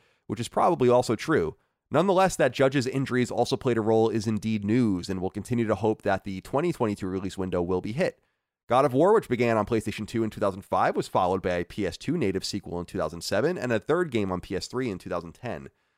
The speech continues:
Santa Monica Studio has only made God of War games other than their very first title, the obscure P S two racing game Kinetica.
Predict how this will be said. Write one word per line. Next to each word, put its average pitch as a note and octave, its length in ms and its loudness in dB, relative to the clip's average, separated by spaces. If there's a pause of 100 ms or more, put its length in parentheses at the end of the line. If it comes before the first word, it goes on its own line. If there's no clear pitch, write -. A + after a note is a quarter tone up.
(220)
Santa D#3+ 220 0
Monica E3+ 260 0
Studio F3 400 2
has C3+ 260 0
only D#3 340 0
made A2 240 0
God G#2+ 160 4
of G2 100 -2
War G#2 120 2
games F#2+ 360 -6
other B2+ 180 2
than A2+ 220 0
their G2+ 160 2
very A2+ 260 2
first A#2 240 -2
title, A2 380 0 (300)
the A2+ 80 -2
obscure A#2 320 0
P - 140 -4
S G#2+ 100 -2
two A#2 180 -6
racing G2+ 300 -4
game F#2+ 180 -6
Kinetica. F#2+ 460 -6